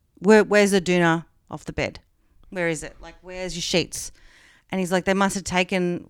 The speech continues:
her in them, you know, wrapped 'em up 'cause it's cold." And they're like, "No, no, no, you killed her on the bed,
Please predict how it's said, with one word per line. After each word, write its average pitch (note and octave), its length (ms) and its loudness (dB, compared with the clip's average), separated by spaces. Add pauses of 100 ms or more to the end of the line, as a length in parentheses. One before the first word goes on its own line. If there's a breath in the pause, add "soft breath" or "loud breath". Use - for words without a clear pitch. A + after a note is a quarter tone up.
her F3 280 2
in G#3 180 2
them, C#3 280 -4 (120)
you E3+ 100 -8
know, F3 180 0
wrapped F#3 260 0
'em F3+ 80 -2
up F3+ 160 0
'cause - 120 -10
it's - 120 -18
cold." G3 440 0 (560 soft breath)
And F#3 120 -2
they're F#3 100 6
like, F3+ 180 4
"No, B3+ 160 6
no, B3+ 160 8
no, G3+ 160 8
you G3 200 4
killed A#3 280 4
her G#3+ 40 6
on G#3 120 6
the G3 80 2
bed, E3+ 360 4